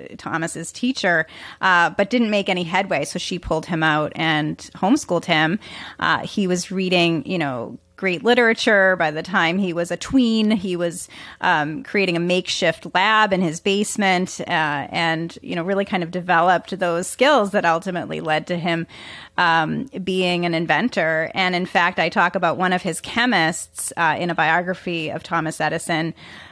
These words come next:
uh, who worked in his famous lab in New Jersey. And he said that, you know, uh, if Thomas Edison had gone to school, he wouldn't have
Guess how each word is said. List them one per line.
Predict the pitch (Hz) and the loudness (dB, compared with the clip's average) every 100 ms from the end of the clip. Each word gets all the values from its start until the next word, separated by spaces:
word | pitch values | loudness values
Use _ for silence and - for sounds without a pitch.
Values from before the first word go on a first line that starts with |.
| - - | -20 -2
uh, | 175 160 | 2 2
who | 185 | 2
worked | 180 196 196 202 | 4 4 4 0
in | 190 | -2
his | 175 - | -2 -4
famous | 175 156 160 | -4 -2 -4
lab | 156 165 160 156 | 0 2 4 4
in | 156 | 0
New | 151 | -2
Jersey. | 190 220 262 185 165 | 2 4 4 2 0
And | 160 | -2
he | 156 175 | -2 -4
said | 165 - 170 160 | -4 2 2 2
that, | 170 151 - | 2 2 0
you | 175 | -4
know, | 160 - - - - - | -4 -6 -10 -18 -20 -10
uh, | - 165 - | 0 0 2
if | 214 202 - - _ _ _ | 2 2 -4 -20 _ _ _
Thomas | - - 202 202 202 | -14 0 2 2 2
Edison | 180 175 175 | 2 2 0
had | 185 175 | -2 2
gone | 175 170 | 2 2
to | 170 | 0
school, | - 247 220 | -2 2 4
he | 190 196 | 2 0
wouldn't | 180 196 175 | 0 0 0
have | 185 175 | -2 -2